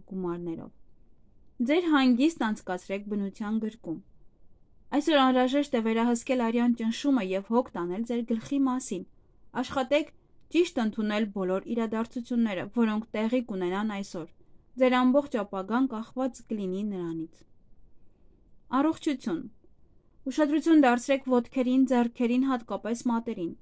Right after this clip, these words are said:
վահանաձև գեղձին։ Այս օրգաններին վիրահատություն չի կարելի, իսկ ուրիշ օրգաններին կարելի է։ Այսօրվա սկսված հիվանդությունը արագ կանցնի, առանց բարդությունների։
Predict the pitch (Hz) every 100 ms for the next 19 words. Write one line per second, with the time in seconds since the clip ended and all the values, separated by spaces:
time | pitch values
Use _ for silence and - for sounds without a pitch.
0 | - 233 226 226 220 208 233 226 233 233
1 | 226 - 180 180 - - - - 226 277
2 | 269 226 233 233 220 226 240 226 220 214
3 | 226 - 269 262 262 202 170 175 185 -
4 | - _ _ - - 254 240 269 302 359
5 | 226 196 190 185 175 190 262 180 180 175
6 | 180 196 - - - _ - - - -
7 | 285 302 294 294 294 - 269 269 262 247
8 | 233 233 240 240 302 262 - 196 190 -
9 | 156 170 - 165 - _ 240 277 311 233
10 | 196 196 214 202 196 190 180 185